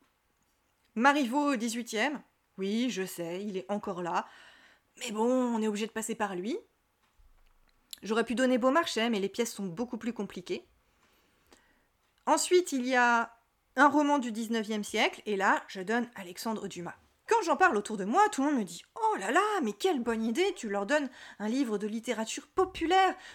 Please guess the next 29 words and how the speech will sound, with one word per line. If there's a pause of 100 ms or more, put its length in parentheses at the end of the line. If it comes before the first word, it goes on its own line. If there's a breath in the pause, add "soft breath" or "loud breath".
tu
leur
donnes
quelque
chose
qui
va
les
faire
rêver, (220 loud breath)
c'est
extraordinaire ! » (1200)
Et
bah,
mes
élèves,
quand
ils
ont
découvert
que
le
livre
faisait
plus
de
quatre
cents
pages,